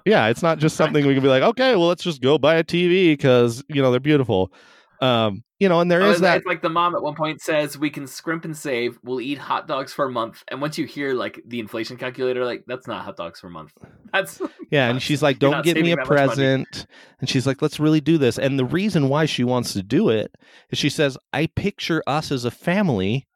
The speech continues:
Speaker 1: sitting around that T V and enjoying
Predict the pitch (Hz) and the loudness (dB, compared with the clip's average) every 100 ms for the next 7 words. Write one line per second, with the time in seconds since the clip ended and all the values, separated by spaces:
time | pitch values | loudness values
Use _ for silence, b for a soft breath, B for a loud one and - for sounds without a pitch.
0 | _ _ - - 170 196 180 170 160 147 | _ _ -12 -2 0 2 2 2 0 -2
1 | - 160 156 147 185 139 139 - 123 131 | -4 -4 -2 0 0 0 -2 -4 -4 -4
2 | 104 117 147 160 123 104 117 | -4 -4 -2 -2 -2 -4 -8